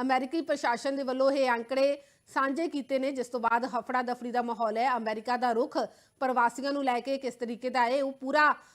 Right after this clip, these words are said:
ਉਹਨਾਂ ਨੇ ਆਪਣਾ ਨਜ਼ਰੀਆ ਸਾਫ਼ ਕਰ ਦਿੱਤਾ ਹੈ। ਤਾਂ ਤਕਰੀਬਨ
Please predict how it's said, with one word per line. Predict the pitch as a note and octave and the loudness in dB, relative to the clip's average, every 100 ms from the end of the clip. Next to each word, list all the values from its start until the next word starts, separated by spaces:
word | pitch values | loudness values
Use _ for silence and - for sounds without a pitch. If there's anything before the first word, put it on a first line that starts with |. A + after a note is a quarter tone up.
| _ B3 | _ -4
ਉਹਨਾਂ | C4 C#4+ | 0 2
ਨੇ | C#4+ | 0
ਆਪਣਾ | C4+ C4 | 0 -2
ਨਜ਼ਰੀਆ | C4 A#3+ A3+ G#3+ B3+ B3+ C4 - | -2 -2 -2 0 4 4 2 0
ਸਾਫ਼ | B3+ A#3+ | 2 2
ਕਰ | A3 G3 | 0 -2
ਦਿੱਤਾ | G3+ G3+ B3 | -2 4 4
ਹੈ। | F3+ | 4
ਤਾਂ | B3 B3 | -2 -2
ਤਕਰੀਬਨ | C4+ C4+ C4 B3+ D4+ D#4+ | -2 -4 -2 2 2 0